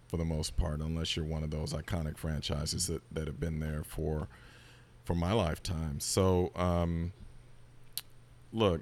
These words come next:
it, it's the, the Chargers, eh, when you rank the three teams that were vying for L A, there's no question that the number one team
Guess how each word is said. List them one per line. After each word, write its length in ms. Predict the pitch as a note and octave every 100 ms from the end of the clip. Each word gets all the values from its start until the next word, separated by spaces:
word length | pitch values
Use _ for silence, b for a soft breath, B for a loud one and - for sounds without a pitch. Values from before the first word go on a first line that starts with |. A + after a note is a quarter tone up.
| -
it, 180 | G2 -
it's 520 | G#2+ G2+ - - - - - - - B B B B - - - - - - - - -
the, 140 | - -
the 100 | A2
Chargers, 640 | G2+ C3 C3+ C3+ B2 - - -
eh, 100 | D#2+ - E2 E2+ -
when 180 | A2
you 120 | G#2 G2
rank 280 | A2 C3+
the 80 | -
three 280 | - A#2+ A2+
teams 680 | - G#2+ F2+ D#2 C#2+ - - - B B B -
that 100 | F2
were 120 | E2
vying 360 | F2 F#2+ G2 G2+
for 180 | G2+
L 200 | F#2+ F#2
A, 320 | D#2+ C2 C#2 G2 - B B B -
there's 220 | F2+ F#2
no 160 | G2+
question 720 | G2+ - F2+ - - D#2 C2+ - - - - -
that 360 | F2 E2+ E2
the 60 | E2+
number 300 | F2 F2+ G2+
one 240 | G2 F#2+
team 560 | - G2+ F2 E2+ D#2+